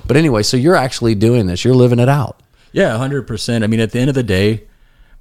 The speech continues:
Speaker 2: I love all my employees. I've got such a great group of people. And it's, but then the other side too is just because your role today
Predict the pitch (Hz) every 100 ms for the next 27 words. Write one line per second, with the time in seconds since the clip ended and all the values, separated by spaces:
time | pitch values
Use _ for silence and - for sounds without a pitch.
0 | _ 131 113 101 95 101 98 92 101 98
1 | 98 - 113 117 95 - - 110 - 95
2 | 95 95 127 98 98 98 82 87 123 127
3 | 123 _ _ _ _ - 120 123 113 127
4 | 117 151 151 135 180 156 120 107 143 143
5 | 107 104 - - _ 131 131 170 156 131
6 | 113 117 104 107 113 - 107 101 101 87
7 | 85 87